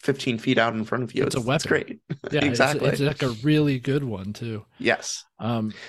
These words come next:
Speaker 1: Um, w-, I
Speaker 2: try
Speaker 1: had a
Speaker 2: pu-,
Speaker 1: question,
Speaker 2: try putting a
Speaker 1: though.
Speaker 2: rocket on your shield.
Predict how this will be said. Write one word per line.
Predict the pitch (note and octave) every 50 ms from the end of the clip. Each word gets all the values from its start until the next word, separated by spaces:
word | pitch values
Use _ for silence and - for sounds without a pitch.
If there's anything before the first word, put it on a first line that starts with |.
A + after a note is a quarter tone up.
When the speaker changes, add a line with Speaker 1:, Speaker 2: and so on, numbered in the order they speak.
| - -
Speaker 1:
Um, | - D#3 C#3+ C#3 C3+ C3
w-, | - A2+ -
I | - D3+
Speaker 2:
try | F3+ F3 F3+
Speaker 1:
had | -
a | -
Speaker 2:
pu-, | A3
Speaker 1:
question, | E3+ C#3+ - F3+ -
Speaker 2:
try | A2
putting | - F3+ F3+ E3+ E3
a | B2+ A2+
Speaker 1:
though. |
Speaker 2:
rocket | A#2 A2+ B2 B2 C#3 F3+ - - B2+ -
on | D#2 G2 G2+ F#2+
your | F#2 G2
shield. | - - - - - - - -